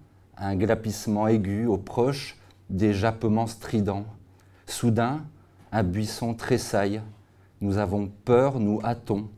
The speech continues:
forçons le pas. À notre grand soulagement, le chemin boucle et revient sur ses pierres. La pluie se remet à tomber. Nous faisons route arrière, sautons le garde-fou sous les railleries de l'autre qui persifle. « Vos papiers,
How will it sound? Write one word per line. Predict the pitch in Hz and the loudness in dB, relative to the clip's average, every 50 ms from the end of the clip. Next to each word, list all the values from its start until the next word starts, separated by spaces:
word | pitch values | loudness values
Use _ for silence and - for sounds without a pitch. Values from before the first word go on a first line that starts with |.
| - - - _ _ | -20 -20 -20 _ _
forçons | - - 123 117 - - - - 117 | -2 0 0 0 0 -2 -4 -2 0
le | 113 107 104 | 2 2 2
pas. | 107 - 107 101 107 107 - - - _ _ _ - - _ _ _ _ _ _ _ _ - | 0 -2 -4 -4 -4 -8 -14 -20 -20 _ _ _ -20 -20 _ _ _ _ _ _ _ _ -4
À | 101 | 0
notre | 113 113 110 - - 123 | 0 0 0 2 2 2
grand | 107 104 104 120 123 123 | 4 4 2 2 0 -2
soulagement, | - - - 113 110 110 110 101 107 110 117 131 147 147 | -2 -2 2 4 4 4 4 2 0 0 2 2 2 2
le | 127 104 | 2 0
chemin | 107 - - 113 107 110 110 110 | 0 -2 0 0 2 2 2 2
boucle | 104 101 110 123 147 151 - - 120 | 0 0 2 0 0 0 -2 -2 -2
et | 101 | 0
revient | 92 113 107 98 98 113 113 117 | 2 2 2 2 2 0 -2 -2
sur | 113 110 98 - | -4 -8 -10 -4
ses | - 110 95 104 | -2 -2 -2 -2
pierres. | - - 110 95 98 101 98 95 - - - - - _ - _ - - - _ - - - | -4 -4 -4 -4 -4 -6 -8 -14 -18 -20 -20 -20 -20 _ -20 _ -20 -20 -20 _ -20 -8 -2
La | 101 104 | -2 -2
pluie | 101 104 - - 113 120 123 | -2 -2 -2 0 2 2 2
se | 117 - 117 | 2 0 0
remet | 101 104 104 101 104 104 | 2 2 2 2 2 2
à | 101 | 0
tomber. | 101 101 - 101 98 95 101 101 117 127 117 - - - - - - - - _ _ _ _ _ - - | -2 -2 -2 -2 0 2 2 2 0 -2 -6 -12 -20 -20 -20 -20 -20 -20 -20 _ _ _ _ _ -6 -4
Nous | 110 104 | -2 -2
faisons | - 123 110 98 104 107 113 104 101 | 0 0 0 0 0 0 0 0 0
route | 101 117 120 123 - | 0 0 0 0 0
arrière, | 120 107 113 104 98 98 101 117 120 - - | 0 0 2 0 0 0 0 -2 -6 -10 -14
sautons | - - 110 104 107 - 117 110 107 | -6 -4 -4 -4 -2 0 0 2 2
le | 107 104 98 92 | 2 2 0 2
garde-fou | 87 107 110 107 110 110 107 107 107 107 - - 123 131 143 160 165 - - - - - | 2 2 2 2 2 2 2 0 0 -2 -6 -6 -4 -4 -4 -4 -6 -12 -18 -20 -20 -20
sous | - - - 110 110 | -12 -2 2 4 4
les | 104 104 | 4 4
railleries | 98 117 113 110 110 98 107 117 | 4 4 4 4 4 2 2 2
de | 113 117 120 | 4 4 4
l'autre | 117 110 117 127 123 - - 107 | 6 4 4 2 0 -4 -8 -10
qui | 98 - - 101 | -8 -8 -8 -4
persifle. « | - - 117 113 - - - - 113 110 - - 98 92 92 - - - - - - _ _ - | 0 0 0 0 -2 -6 -8 -8 -8 -8 -8 -8 -8 -8 -10 -12 -20 -20 -20 -20 -20 _ _ 2
Vos | 98 131 139 | 4 4 4
papiers, | 139 151 147 147 - - 151 139 139 139 - | 6 4 2 2 2 0 0 0 0 -2 -8